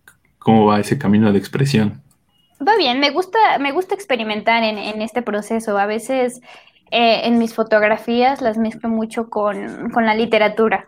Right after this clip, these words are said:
Speaker 2: O sea, yo soy fan como de, de la poesía y me gusta mucho, por ejemplo, autoras como Amparo Dávila,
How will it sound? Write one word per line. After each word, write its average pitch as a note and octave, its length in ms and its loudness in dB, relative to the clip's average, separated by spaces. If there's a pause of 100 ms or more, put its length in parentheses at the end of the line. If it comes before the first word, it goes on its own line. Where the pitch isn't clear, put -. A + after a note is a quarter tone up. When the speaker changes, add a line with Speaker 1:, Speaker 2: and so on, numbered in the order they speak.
Speaker 2:
O A3+ 80 0
sea, G#3 180 0
yo G3 160 -4
soy G#3+ 160 -6
fan G#3 380 -6
como - 560 -12
de, - 300 -8
de G3+ 200 0
la G3+ 160 0
poesía A3 500 -2 (500)
y G#3+ 240 -6
me G#3 100 -4
gusta G3 240 -6
mucho, G3+ 320 -4
por G3 100 -4
ejemplo, G3+ 380 -2
autoras G3 640 2
como G3+ 800 -2
Amparo G#3+ 400 4
Dávila, A3+ 480 2